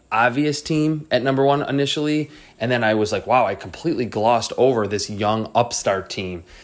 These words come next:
that there's a lot of uncertainty, but loads of talent at quarterback, at running back, wide receiver, and tight end. Uh, so check that out. And then on Thursday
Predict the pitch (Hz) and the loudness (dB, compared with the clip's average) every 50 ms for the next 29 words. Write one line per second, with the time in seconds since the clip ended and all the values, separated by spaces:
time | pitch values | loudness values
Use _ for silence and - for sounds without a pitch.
0 | - - - 107 95 90 110 107 95 107 107 113 120 117 113 107 101 - - 135 | -10 -4 -2 -2 0 2 2 2 2 2 2 2 2 2 0 -4 -4 -2 2 4
1 | 143 120 139 135 143 143 135 117 113 110 107 - - - 110 107 107 110 117 117 | 4 4 4 4 2 2 4 2 2 0 0 -2 -8 -8 -4 -2 0 2 4 6
2 | 120 120 117 117 117 117 101 104 107 101 - - - 110 107 104 101 98 98 - | 6 8 6 6 4 2 0 -2 -4 -4 -4 -4 -2 -2 0 0 0 -2 -4 -6
3 | - - - _ - 87 90 - - - 139 139 139 139 127 135 127 127 131 - | -12 -20 -20 _ -10 -8 -8 -6 0 4 4 6 6 6 6 6 4 4 2 0
4 | - 101 - - - 107 113 117 113 110 110 110 110 110 110 110 110 - - - | -2 -4 -4 -4 -2 -2 0 0 0 2 4 4 6 6 4 2 0 -6 -18 -20
5 | - - - - 110 110 120 113 110 107 - - 131 113 117 113 110 - - - | -20 -20 -6 0 2 2 2 2 0 -2 -2 -2 0 2 4 4 4 4 2 -2
6 | - - 120 120 123 117 104 95 95 92 85 - - _ _ _ _ - - - | -6 -4 0 0 2 2 2 0 -2 -4 -8 -12 -16 _ _ _ _ -10 -4 0
7 | 110 104 101 98 95 90 82 82 80 - - _ - - - - - 98 95 92 | 0 2 2 2 0 0 -2 -6 -10 -16 -20 _ -20 -20 -10 -4 0 2 2 2
8 | 90 - - 110 101 - - 143 139 139 - 139 135 131 127 123 123 123 - 113 | 2 0 -2 -2 -2 2 2 2 2 4 4 4 4 6 6 6 4 4 2 -2
9 | 117 120 113 110 107 104 104 101 95 - - - - - 143 151 156 151 143 123 | -4 -2 -2 0 0 0 -2 -4 -8 -12 -20 -4 0 2 4 4 4 2 0 2
10 | 113 123 120 117 117 113 110 104 - | 4 4 4 6 4 4 2 0 -4